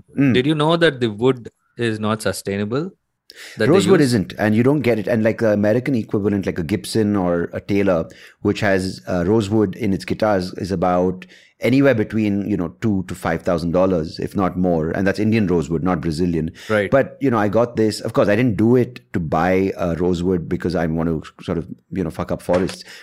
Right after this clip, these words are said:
Speaker 1: But it's just,
Speaker 2: <laughs>
Speaker 1: you know, you, the, the review said it's really good sound, and I,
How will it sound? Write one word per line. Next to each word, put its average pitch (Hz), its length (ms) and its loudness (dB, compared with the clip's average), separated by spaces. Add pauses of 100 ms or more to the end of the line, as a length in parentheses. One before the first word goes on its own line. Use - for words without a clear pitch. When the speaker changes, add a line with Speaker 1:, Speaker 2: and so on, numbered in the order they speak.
(100)
Speaker 1:
But - 220 2
it's 127 100 -4
just, - 220 -2 (100)
Speaker 2:
<laughs> - 60 -16
Speaker 1:
you 117 160 -2
know, 92 140 2
you, 87 280 -4
the, 87 200 0
the 85 280 0
review 98 320 2
said 101 200 0
it's 80 120 -2
really 101 200 2
good - 160 -2
sound, 92 400 0
and 90 80 0
I, 90 60 0